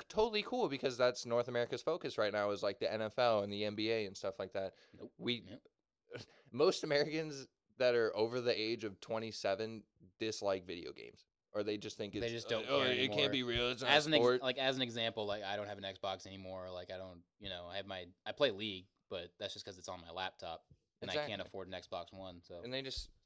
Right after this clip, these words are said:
Speaker 1: I don't know. Uh, I think eventually, like, within the next twenty-five years, we'll see a change in esports culture in North America, but it, it's changing, but slowly.
Speaker 2: Yep. Slowly
Speaker 1: So,
Speaker 2: but surely.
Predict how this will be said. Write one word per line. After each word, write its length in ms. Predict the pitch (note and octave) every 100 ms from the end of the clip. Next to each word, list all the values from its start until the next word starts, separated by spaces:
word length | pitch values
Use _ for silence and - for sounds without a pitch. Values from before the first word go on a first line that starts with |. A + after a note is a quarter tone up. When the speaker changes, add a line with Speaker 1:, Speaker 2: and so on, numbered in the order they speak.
| -
Speaker 1:
I 140 | C#3
don't 100 | A#2
know. 100 | G2+ - _ _ -
Uh, 100 | C#3
I 80 | D3
think 260 | D3+ F#3 E3
eventually, 640 | C3 A2 B2+ - E3 F3 E3+ -
like, 220 | A2 A#2
within 260 | A2 A#2+
the 80 | A#2
next 240 | A2 A2 -
twenty-five 520 | A2+ A2+ A2+ A2 F#2+
years, 320 | F#2+ A#2+ A2
we'll 140 | A2 G#2+
see 280 | - A2+ G#2
a 60 |
change 380 | F#2 G2+ F#2+ F#2
in 200 | F2+ F2 -
esports 400 | G2 - F#2+ -
culture 340 | G#2 G2 - F#2+
in 80 | F#2+
North 200 | F#2+ F#2+
America, 360 | F#2+ G2 G2
but 200 | F#2+ - _ _ _ _ _ _ _ _ -
it, 140 | C#3+
it's 200 | E3+ E3+
changing, 400 | - F#3+ F#3+ D3+ B2+
but 140 | A#2+
slowly. 460 | - C3+ A2+ F2+ - _ -
Speaker 2:
Yep. 180 | A#3+ B3 _ _ _ _ -
Slowly 300 | - B3 G#3
Speaker 1:
So, 20 |
Speaker 2:
but 100 | D3+
surely. 320 | D3+ B2+ C3